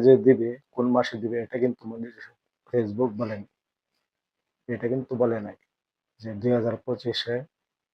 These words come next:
জানুয়ারি মাসে, ফেব্রুয়ারি মাসে, মার্চ মাসে দিবে, এটা কিন্তু বলে নাই।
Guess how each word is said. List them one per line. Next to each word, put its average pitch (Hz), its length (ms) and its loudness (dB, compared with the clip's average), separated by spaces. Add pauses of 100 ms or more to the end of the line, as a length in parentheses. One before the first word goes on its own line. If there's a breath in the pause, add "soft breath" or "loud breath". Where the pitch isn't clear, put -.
জানুয়ারি 117 420 0
মাসে, 113 300 -8
ফেব্রুয়ারি 113 460 -2
মাসে, 113 300 -8
মার্চ 110 280 -10 (220)
মাসে 110 300 -8
দিবে, 110 280 -6 (460 soft breath)
এটা 117 220 -2
কিন্তু 120 240 0
বলে 107 240 -4
নাই। - 180 -20